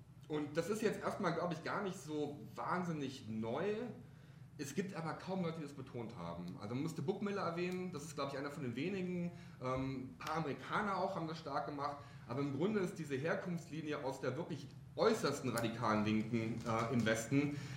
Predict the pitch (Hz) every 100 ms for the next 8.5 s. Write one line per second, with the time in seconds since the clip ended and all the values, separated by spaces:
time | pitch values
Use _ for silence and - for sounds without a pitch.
0 | - 131 135 143 - - - - - -
1 | - - - - - - - - - -
2 | - - - - - - 165 214 233 202
3 | 143 - - 254 262 180 170 185 170 151
4 | 139 - - 165 226 240 - - - 139
5 | 170 170 185 185 165 170 151 165 156 147
6 | 123 226 214 151 135 131 120 127 143 139
7 | 131 139 - 131 151 135 131 127 156 220
8 | - 117 113 107 113